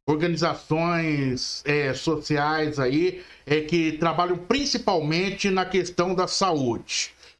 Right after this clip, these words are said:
E nós temos um problema aí que nós já vimos acontecer em Sorocaba e que parece que volta novamente.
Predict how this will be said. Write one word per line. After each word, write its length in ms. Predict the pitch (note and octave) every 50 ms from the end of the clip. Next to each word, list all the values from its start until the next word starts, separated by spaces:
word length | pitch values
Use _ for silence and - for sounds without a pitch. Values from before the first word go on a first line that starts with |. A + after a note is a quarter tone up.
| _ _ _ - -
E 340 | F3+ G#3 G#3+ A3 A3+ A3 A3
nós 240 | G#3+ A3+ A3+ -
temos 400 | - - A#3+ B3+ B3+ B3+ B3 A3+
um 160 | A3+ A#3+ A#3 A3+
problema 560 | A#3 A#3 A#3 F3 F#3+ G#3 A3 A3+ A3 G#3+ G#3
aí 300 | G3 G3 A3 B3 B3 B3
que 340 | - B3 B3+ B3 G#3 F3 G#3
nós 260 | A3 A3+ A#3 A3+ A3+
já 160 | A#3 A3+ A3
vimos 460 | F3+ C#3+ D#3+ A#3+ D4 D4 D4+ D4 G#3
acontecer 800 | B3 A#3+ A#3+ - G#3+ G#3+ G#3 G#3 G#3 F#3 F3+ - - F#3 F3+ F3
em 60 | F3
Sorocaba 720 | E3+ - F3+ F3 E3 D#3 D#3+ - D#3+ F3 G3+ A3+ A3 A3 B3
e 60 | B3
que 160 | A#3+ - B3 A#3+
parece 580 | B3 A#3 A3 G#3+ G#3+ G#3 A3 A#3 A3+ - A#3
que 180 | A#3 - A#3+ A#3
volta 680 | F3+ C#3+ - D#3+ F3 F3+ F#3+ G3+ G#3+ A3+ A3 A3+ A3+
novamente. 760 | A3+ A3+ A#3 A3+ A#3 A#3+ A3+ G#3+ G3 E3+ D3+ B2 - - -